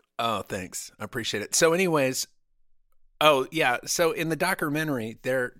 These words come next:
trying to, <laughs> they're trying to make it seem like, oh, she's obsessed and, and she's got problems and blah, blah, <laughs> blah, you know. But she, uh, underneath it all, she's, you know, she's lovable and she's super talented.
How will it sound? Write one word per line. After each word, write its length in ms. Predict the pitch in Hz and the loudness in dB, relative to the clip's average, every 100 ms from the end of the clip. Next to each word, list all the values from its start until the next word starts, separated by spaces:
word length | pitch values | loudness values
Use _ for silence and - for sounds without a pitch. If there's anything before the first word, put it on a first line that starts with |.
| - | -8
trying 520 | - - 151 170 180 | 0 0 0 -2 -2
to, 240 | - 165 135 | 0 0 -2
<laughs> 1400 | - - - - - - - - - _ 311 - - - | -6 -18 -20 -20 -16 -16 -10 -10 -10 _ -14 -8 -6 0
they're 120 | 208 220 | 4 4
trying 240 | 262 262 | 6 4
to 60 | 269 | 6
make 200 | 240 202 | 4 4
it 120 | 180 | 2
seem 180 | 202 185 | 2 2
like, 200 | 156 - - - | 2 0 -10 2
oh, 160 | 165 151 | 4 4
she's 300 | - 185 175 | 2 2 0
obsessed 720 | 147 - 139 131 131 - - | 0 2 4 4 4 -2 -4
and, 200 | 120 120 | -6 -4
and 160 | 120 123 | -6 -4
she's 200 | 139 135 | -4 0
got 200 | 147 - | 0 0
problems 680 | 147 120 113 117 110 107 - | 2 2 2 -2 -6 -6 -10
and 100 | 117 | -6
blah, 160 | 127 123 | -2 -2
blah, 120 | 120 | -4
<laughs> 0 | |
blah, 140 | - - - 170 | -6 -6 -6 -4
you 80 | 202 | -2
know. 140 | 139 143 - - - | -2 -6 -14 -20 0
But 240 | 185 170 | 4 4
she, 220 | - 190 - | 2 0 -2
uh, 120 | 160 151 - | -2 -2 2
underneath 480 | 160 180 165 156 - | 2 4 2 2 0
it 80 | 120 | 0
all, 140 | 110 | 0
she's, 400 | - 113 101 - | -2 -8 -10 -12
you 140 | 131 | -6
know, 120 | 117 110 | -4 -2
she's 260 | - 107 | -4 -4
lovable 480 | 117 107 107 104 104 | -4 -4 -4 -6 -8
and 100 | 98 | -6
she's 180 | - 98 | -8 -8
super 240 | 110 101 | -8 -8
talented. 640 | 95 95 90 92 87 - | -8 -8 -8 -10 -14 -16